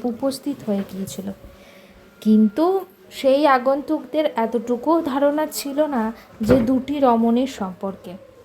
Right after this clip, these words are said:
তাই তারা উৎসুক হয়ে এগিয়ে আসে এবং তাদের মধ্যে, তাদের কাছে।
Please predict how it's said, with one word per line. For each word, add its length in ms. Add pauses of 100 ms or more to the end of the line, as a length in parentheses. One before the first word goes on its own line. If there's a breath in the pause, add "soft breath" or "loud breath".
(240)
তাই 240
তারা 360
উৎসুক 440
হয়ে 260
এগিয়ে 400
আসে 360 (360)
এবং 360
তাদের 400
মধ্যে, 480 (1700)
তাদের 340
কাছে। 380